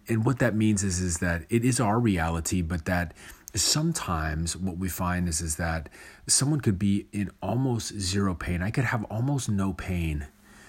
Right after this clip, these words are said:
but underlying, I could have a really big problem, um, uh, soon to manifest.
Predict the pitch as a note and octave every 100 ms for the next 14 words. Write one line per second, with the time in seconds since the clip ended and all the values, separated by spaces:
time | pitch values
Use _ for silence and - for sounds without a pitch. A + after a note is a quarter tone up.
0 | - - - - B2 - D3+ F3+ C3+ A2
1 | G2+ F2+ - F#2 - G#2 G2 F2+ - G#2
2 | B2 G#2+ F#2+ D#2+ E2 D2 D#2 C#2+ C#2 C2+
3 | D2+ - _ _ - - _ _ - E2+
4 | - F2 F2 G#2 - - - E2+ - -
5 | F#2 E2 D#2 - - F#2 D#2+ D2+ D2 D2
6 | C#2 C2+ C#2+ -